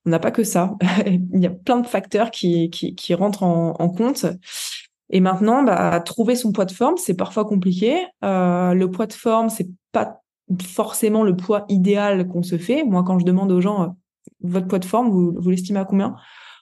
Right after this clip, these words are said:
Ah bah, j'estime à tant, tant, tant. » Je leur dis, « Mais ça, c'est pas votre poids de forme. C'est le poids que, idéalement, vous aimeriez faire parce que physiquement, vous vous trouverez bien, quoi. » C'est, c'est un peu ça.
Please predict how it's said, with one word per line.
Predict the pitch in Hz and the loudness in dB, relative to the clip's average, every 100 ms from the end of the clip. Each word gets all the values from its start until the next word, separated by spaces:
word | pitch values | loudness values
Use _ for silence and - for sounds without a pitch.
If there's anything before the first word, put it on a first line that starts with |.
| _ | _
Ah | 220 226 | 0 2
bah, | 208 208 208 | 2 2 2
j'estime | 185 180 240 196 | 2 0 0 0
à | |
tant, | 175 214 | 0 -2
tant, | 202 185 | 0 0
tant. » | 185 208 | 0 -2
Je | 180 | 0
leur | 165 | 0
dis, « | 165 | 0
Mais | |
ça, | 165 226 | 0 -2
c'est | 208 | -4
pas | 170 185 | 0 0
votre | 175 | 0
poids | 180 | -2
de | 180 | 0
forme. | 220 180 | -2 -2
C'est | 160 | -4
le | |
poids | 156 214 | -2 -2
que, | 208 | 0
idéalement, | 170 170 170 175 220 | 0 2 4 4 4
vous | 185 175 | 2 2
aimeriez | 165 165 170 | 2 2 0
faire | 226 - | -2 -6
parce | 175 | -6
que | 160 | -6
physiquement, | - 170 170 208 | -2 -2 0 0
vous | 208 | 0
vous | 175 165 | 0 -2
trouverez | - 165 180 | -2 0 2
bien, | 233 185 | 2 2
quoi. » | 175 - - - | -2 -4 -10 -6
C'est, | - | -6
c'est | - 170 | 0 0
un | |
peu | 180 | 2
ça. | 214 202 | 0 -2